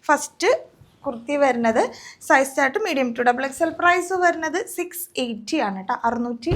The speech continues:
എൺപത് രൂപയാണ് വരുന്നത്. ഈ ഒരു കളർ ചാർട്ട് മാത്രമാണ് വരുന്നത്.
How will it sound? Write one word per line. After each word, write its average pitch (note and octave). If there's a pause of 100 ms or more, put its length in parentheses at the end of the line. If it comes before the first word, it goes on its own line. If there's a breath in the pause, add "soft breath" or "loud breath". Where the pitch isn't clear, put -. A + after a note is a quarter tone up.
(140)
എൺപത് A#3
രൂപയാണ് A3+
വരുന്നത്. G#3+ (340 loud breath)
ഈ E4
ഒരു D4+
കളർ C4+
ചാർട്ട് C4+
മാത്രമാണ് C4+
വരുന്നത്. A#3